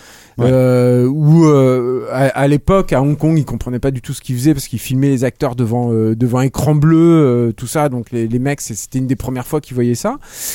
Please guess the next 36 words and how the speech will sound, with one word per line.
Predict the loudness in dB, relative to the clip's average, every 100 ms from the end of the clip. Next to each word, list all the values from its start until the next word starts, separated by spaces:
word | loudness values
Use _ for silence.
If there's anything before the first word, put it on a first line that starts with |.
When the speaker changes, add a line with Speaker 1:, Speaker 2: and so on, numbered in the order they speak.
| -12 -4
Speaker 2:
Et, | 2 4 4
euh, | 4 2 -2
et | -4
pour | -4 -4 -2
donner, | 0 2 2
ben | 2 -4
voilà, | -2 0 2
un, | 0 -2 -4 -8 -12 -12 -12
un, | -12 -12
pour | -10 -4
moi, | -2 0
un |
véritable | 0 -4 -2 -2 -2
chef-d'œuvre, | -2 0 2 2
même | 0 2 2
si, | 0 -4 2 4
euh, | 4 2
bah, | 2 2
euh, | 2 -2 -6 -14 _ -4
parce | -4 -2
que, | -8 -14 -6 0
euh, | 2
à | 2
cause | 2 2
de |
son | 0 0
mode | 0
de | 0
fonctionnement, | -2 -6 -4 -2 -2
c'est, | -6 -8
il, | -8 -8 -8 -8 -8
finalement, | -4 -2 0 2
les, | 2
les | 2 0
vrais | 0 -2
chefs-d'œuvre | -2 -4 0 -2